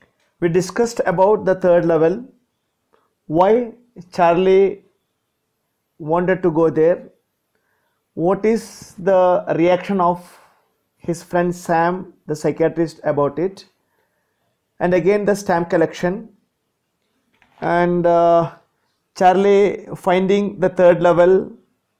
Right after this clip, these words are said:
a different one with people with a different dress code, and again the ticket counter with a different pattern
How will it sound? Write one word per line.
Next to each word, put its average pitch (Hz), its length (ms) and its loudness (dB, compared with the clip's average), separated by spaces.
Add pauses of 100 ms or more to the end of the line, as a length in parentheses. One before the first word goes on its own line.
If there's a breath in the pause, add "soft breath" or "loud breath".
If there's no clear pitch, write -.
(1080)
a 160 80 0
different 175 400 2
one 170 380 0
with 175 180 -4
people 170 560 0 (760)
with 165 140 -2
a 165 60 0
different 165 560 -2
dress 147 200 -4
code, 170 400 -2 (1300)
and 170 320 0
again 175 480 0
the 175 80 0
ticket 175 460 -2
counter 170 720 0
with 160 380 -10
a 156 520 0
different 160 460 -2
pattern 165 640 -2